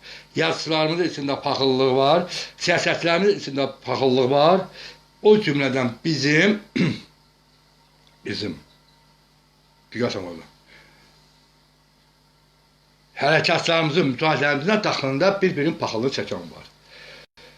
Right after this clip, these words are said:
Məndə bütün gündəliklər durur. O səhər göstərmişdim,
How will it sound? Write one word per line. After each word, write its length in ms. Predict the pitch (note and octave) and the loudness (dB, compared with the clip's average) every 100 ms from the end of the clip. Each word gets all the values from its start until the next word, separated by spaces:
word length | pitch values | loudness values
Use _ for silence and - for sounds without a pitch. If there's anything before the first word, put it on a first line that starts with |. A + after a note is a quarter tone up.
| _ _ | _ _
Məndə 400 | C#3 F#3+ G#3+ B3 A#3+ | 0 4 6 6 4
bütün 260 | - A#3 G#3 | 2 2 4
gündəliklər 500 | F#3+ F3+ F3 F#3 F3+ | 4 4 4 2 4
durur. 680 | C3 B2 B2+ D#3+ F#3 - - - _ _ _ _ - | 2 2 2 2 2 -4 -16 -20 _ _ _ _ -4
O 100 | F3 | 0
səhər 220 | F3 E3+ F#3 | 4 4 4
göstərmişdim, 800 | D#3+ - D#3 D#3+ D3+ C#3 D3+ | 2 2 2 2 0 0 0